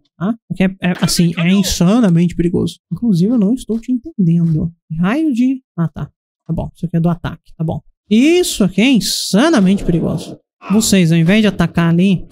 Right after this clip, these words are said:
pera, vocês, na real, ataque aqui, ó. Isso aqui é o posto que a gente tem que ganhar. É essa posição aqui que a gente tem que ganhar.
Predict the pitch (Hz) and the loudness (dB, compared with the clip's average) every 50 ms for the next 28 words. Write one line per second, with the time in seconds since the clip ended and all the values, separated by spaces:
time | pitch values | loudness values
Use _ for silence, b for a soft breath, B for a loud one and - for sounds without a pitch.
0 | - - 175 165 165 170 170 226 254 - - - - 214 214 202 175 165 165 165 | -6 -2 -2 0 0 2 2 2 0 0 0 0 2 2 2 4 2 2 2 2
1 | 165 160 156 156 - 175 165 - - 196 196 - 170 - - _ - - 190 175 | 2 2 2 0 -2 -4 -4 -2 -2 -4 -2 0 -2 -2 -4 _ -6 -2 -2 -2
2 | 151 151 - - _ _ _ _ _ _ _ 185 190 269 277 269 - 190 190 190 | -2 -4 -8 -10 _ _ _ _ _ _ _ -4 -2 0 -2 0 0 -2 -2 0
3 | - 180 170 165 - 170 170 165 170 - - - - - _ 165 180 220 254 254 | 2 2 0 0 0 -2 -2 -2 -2 -2 -4 -4 -6 -6 _ 0 0 0 2 0
4 | 254 - - 185 170 - - 170 170 226 214 214 190 175 165 - - 143 160 165 | 0 0 0 0 0 2 0 0 0 0 0 2 2 2 0 0 -2 -4 -6 -4
5 | 151 131 147 151 | -4 -6 -6 -8